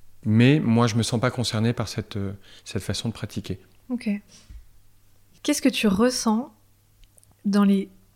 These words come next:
Speaker 2: deux, trois secondes qui précèdent l-, la première fois où tu poses l'aiguille, euh, sur la peau de quelqu'un que tu vas tatouer, là, euh, dans les secondes qui suivent ? Est-ce que t'as, tu peux, euh,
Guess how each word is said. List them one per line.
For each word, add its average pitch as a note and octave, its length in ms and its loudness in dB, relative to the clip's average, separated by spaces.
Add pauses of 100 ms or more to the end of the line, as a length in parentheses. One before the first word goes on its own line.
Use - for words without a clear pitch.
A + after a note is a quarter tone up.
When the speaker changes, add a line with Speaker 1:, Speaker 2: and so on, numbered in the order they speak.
(260)
Speaker 2:
deux, G3+ 320 0
trois A3 300 0
secondes G#3+ 340 2
qui - 160 -10
précèdent G#3+ 760 0 (220)
l-, F3+ 800 -2
la E3+ 100 0
première B3+ 400 0
fois A#3 140 0
où A3+ 40 4
tu - 140 -6
poses A3+ 280 4
l'aiguille, G3+ 540 2 (480)
euh, F#3+ 200 2
sur F#3 180 0
la F3+ 140 2
peau G#3+ 180 2
de F#3+ 220 2
quelqu'un G3 400 0
que F#3+ 120 -6
tu F3 220 -8
vas E3 140 -4
tatouer, F#3+ 340 -4
là, F3+ 300 -4
euh, E3 40 -8 (520)
dans F#3 100 0
les F3+ 120 2
secondes G3+ 260 4
qui G3 160 -4
suivent ? F#3 320 -4 (400)
Est-ce F#3+ 160 -2
que G#3 80 -2 (240)
t'as, G3 300 0
tu F#3+ 240 -10
peux, A3 340 2
euh, F3+ 220 0